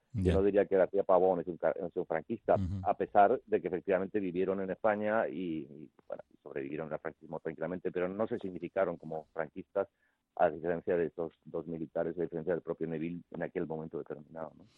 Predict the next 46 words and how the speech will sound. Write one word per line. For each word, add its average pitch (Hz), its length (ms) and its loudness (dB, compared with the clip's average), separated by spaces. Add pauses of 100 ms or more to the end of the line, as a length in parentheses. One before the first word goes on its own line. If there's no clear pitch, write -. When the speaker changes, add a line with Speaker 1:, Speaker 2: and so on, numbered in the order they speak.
(320)
Speaker 2:
¿Hasta 120 180 -2
qué 165 80 -4
punto 139 340 6
es 135 160 4
literatura 110 380 2
de 104 60 2
compromiso? 98 600 0
¿Hasta 107 200 0
qué 92 140 -2
punto 98 340 0
es 92 120 0
propaganda 92 600 0
y 90 60 2
literatura? 87 880 0
Eh, 92 280 -4 (540)
ahí 127 200 4
es 117 160 0
según 110 760 0
el 98 100 -4
lector, 120 360 2
la 110 80 4
lectora, 110 520 4
la 98 160 0
<laughs> - 0 -
visión, 120 560 4
la 95 80 2
óptica. 110 540 0 (520)
Eh, 87 480 -4
Speaker 1:
Ya. 117 200 -4 (200)
Speaker 2:
¿cómo, 135 180 2
cómo 156 180 2
entiendes 85 540 0
tú 80 340 0 (140)
que, 85 100 -6
que 101 120 -8
has - 80 -4
hecho, 92 400 -4
Speaker 1:
Es 80 80 -8
que, 80 100 -2
Speaker 2:
vamos, 98 300 -4
el, 101 340 -4
el 107 100 0
Speaker 1:
sí. 135 60 0
Speaker 2:
criterio 113 560 6
de 104 100 4
selección? 90 540 -2